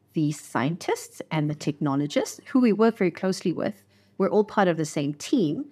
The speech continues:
in the laboratory, but we're kind of that interface between pure laboratory diagnostics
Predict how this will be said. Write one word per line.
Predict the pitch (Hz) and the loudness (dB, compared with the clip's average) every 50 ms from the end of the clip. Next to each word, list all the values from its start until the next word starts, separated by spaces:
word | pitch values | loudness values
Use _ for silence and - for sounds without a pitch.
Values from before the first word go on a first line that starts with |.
| _ _ _ _ _ - - | _ _ _ _ _ -4 0
in | 208 208 | 2 4
the | 190 180 | 4 2
laboratory, | 156 160 160 180 202 247 285 285 285 - - 156 143 143 147 - - | 0 0 2 4 6 6 6 4 2 0 -2 0 0 0 0 -2 -4
but | 190 - | -4 -4
we're | 165 151 185 220 277 | 0 2 4 4 4
kind | 285 - - - 392 403 | 2 0 0 2 4 4
of | 349 269 - | 4 2 2
that | - 170 165 - - - - | -2 -2 -2 -4 -10 -4 2
interface | 196 208 196 202 - 202 - - 196 170 160 160 - - - | 4 4 4 2 0 -4 -2 0 2 2 2 0 -4 -6 -4
between | 165 156 - - - 180 165 156 143 147 - _ - | -4 -4 -4 -4 -2 2 2 2 2 0 -4 _ -14
pure | - - 247 233 208 196 185 175 | -4 2 6 6 8 8 8 6
laboratory | 165 147 143 143 - 139 131 139 147 143 143 - - 160 151 143 143 135 135 _ _ _ _ _ - | 4 2 0 2 2 4 4 4 2 2 -2 -6 -2 2 2 2 2 2 -2 _ _ _ _ _ -2
diagnostics | 156 151 143 143 - - 147 135 147 - - - - - - - - - | 0 0 0 0 -2 -4 -6 -6 -6 -6 -6 -6 -6 -6 -6 -14 -16 -16